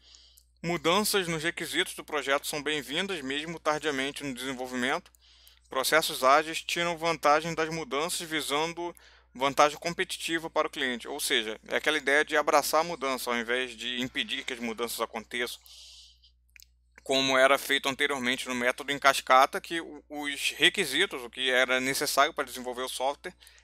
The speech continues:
era definido no início, no projeto, e nada podia ser alterado e era entregue daquele jeito, mesmo que não atendesse mais às demandas do cliente.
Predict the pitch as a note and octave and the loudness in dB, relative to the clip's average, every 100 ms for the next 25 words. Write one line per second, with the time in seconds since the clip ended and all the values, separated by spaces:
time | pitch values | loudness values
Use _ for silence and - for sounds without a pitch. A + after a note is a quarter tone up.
0 | - B2 C#3+ D3+ - C#3 C3+ D#3+ D3 C#3+ | 0 4 6 4 -2 -2 -2 -2 -2 -4
1 | C#3 C#3+ G3 - D3 C#3+ C#3 C3 E3+ - | -4 -4 -6 -6 -8 -6 -4 0 0 -2
2 | - - - _ - D3+ E3 F3 E3+ D3+ | -16 -20 -20 _ -6 -2 2 2 4 6
3 | D3+ F#3 F#3 E3+ - F3+ F#3 D#3 D#3 F3 | 6 4 -4 -4 -2 -2 2 4 4 4
4 | F3 F3 - D3 D#3+ D#3 E3 E3+ D3+ D3+ | 0 -2 2 2 2 -2 -4 -4 -2 -4
5 | C3+ D3+ E3+ E3+ E3 D#3+ E3 E3+ D3 D3 | -4 -6 -8 -8 -4 -2 -2 -4 -4 -4
6 | - C3+ C3+ C#3 C3+ C3+ B2 C3 B2+ C3 | -4 0 0 -2 -4 -4 -2 -4 -8 -8
7 | C3+ B2 A#2 | -6 -6 -8